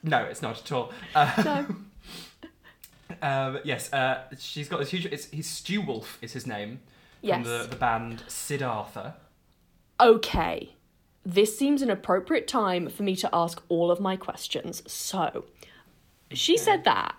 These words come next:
Speaker 2: and I was like, "Oh, Siddhartha, yes, the band Siddhartha." And I Googled it, and Siddhartha are a band. They're a British psychedelic rock band formed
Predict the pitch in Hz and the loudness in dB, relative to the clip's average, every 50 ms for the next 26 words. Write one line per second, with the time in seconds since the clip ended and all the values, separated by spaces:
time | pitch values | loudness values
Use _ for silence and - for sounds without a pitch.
0 | - - 226 226 208 202 196 202 214 208 214 202 185 175 170 - - - 571 339 | 4 6 6 8 8 6 6 4 4 4 4 4 4 4 2 2 2 4 6 6
1 | 180 190 - - 381 - 403 370 294 254 - - 220 285 269 - 165 - - 269 | 6 4 4 2 4 8 8 8 8 6 2 0 2 4 4 4 2 0 -2 2
2 | - 349 330 240 185 185 - 302 285 294 262 196 170 165 - - - - - - | 4 6 4 4 4 2 0 0 2 4 4 4 2 0 -4 -8 -8 -8 -12 -18
3 | _ _ _ _ _ _ _ _ _ _ _ _ - - 311 320 403 480 440 302 | _ _ _ _ _ _ _ _ _ _ _ _ 4 4 8 10 12 12 12 10
4 | 240 - 170 - - 254 - 330 349 330 - - 302 - - - _ _ _ - | 8 4 2 2 0 0 0 4 4 4 4 4 0 -2 -4 -8 _ _ _ 8
5 | 370 370 349 339 330 - 285 285 277 226 170 165 170 160 175 - - 359 415 - | 10 10 10 8 8 6 4 4 4 4 4 2 2 0 0 2 2 2 2 4
6 | 415 415 - - 330 330 330 330 302 294 285 247 - 233 233 - - - 190 185 | 2 2 4 4 2 4 4 4 4 4 4 4 4 4 4 4 6 4 4 4
7 | 190 190 - - - 415 339 254 214 208 226 220 | 4 0 4 6 8 10 10 10 8 6 4 0